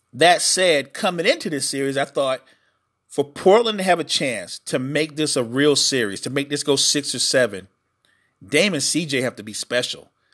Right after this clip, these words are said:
Special the way Dame was in round one versus O K C. Special the way C J was in round two versus the Nuggets. They've gotta kinda bring that together.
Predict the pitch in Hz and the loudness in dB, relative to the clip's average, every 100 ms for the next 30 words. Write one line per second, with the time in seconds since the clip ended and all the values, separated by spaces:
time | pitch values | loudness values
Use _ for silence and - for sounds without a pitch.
0 | _ _ - - - 170 170 151 143 151 | _ _ -14 -6 0 2 2 -2 2 2
1 | 127 143 151 165 151 135 139 135 - - | 2 -2 -2 -2 -2 2 2 2 -2 -10
2 | 110 117 139 139 135 135 135 120 117 _ | -8 -2 2 2 0 -2 0 -2 -6 _
3 | _ _ _ 120 131 120 113 120 127 113 | _ _ _ -8 -8 -6 -4 -4 -4 -4
4 | - 117 90 - _ _ _ - - 190 | -4 -4 -8 -14 _ _ _ -6 -2 2
5 | 196 185 175 160 139 - 226 254 175 139 | 2 2 2 2 2 -2 -2 0 0 -2
6 | 135 135 131 127 143 156 147 - 220 151 | 0 2 0 0 0 0 0 -2 -4 0
7 | 143 143 127 120 120 170 135 85 - - | 0 -2 -4 -6 0 0 -2 -10 -18 -20
8 | _ _ _ _ _ _ _ 104 165 175 | _ _ _ _ _ _ _ -4 -2 2
9 | 196 156 - 156 131 127 160 156 147 139 | 2 2 0 0 -2 -2 -4 -2 -4 -6
10 | 127 107 143 139 110 | -8 2 2 2 -2